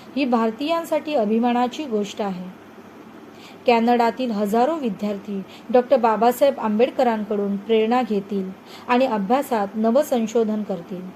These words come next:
व संशोधनासाठी आयुष्य वाहतील, याची खात्री यॉर्क व्यवस्थापनाला वाटते. ज्या देशाशी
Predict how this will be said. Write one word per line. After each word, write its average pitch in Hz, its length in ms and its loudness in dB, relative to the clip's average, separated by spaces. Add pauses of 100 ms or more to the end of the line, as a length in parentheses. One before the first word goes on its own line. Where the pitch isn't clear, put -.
(800)
व 262 80 8
संशोधनासाठी 233 1080 0
आयुष्य 226 500 0
वाहतील, 196 520 -4 (400)
याची 226 320 0
खात्री 220 440 -4 (320)
यॉर्क 233 420 4
व्यवस्थापनाला 202 880 -2
वाटते. 185 340 -8 (1400)
ज्या 247 120 8
देशाशी 233 640 2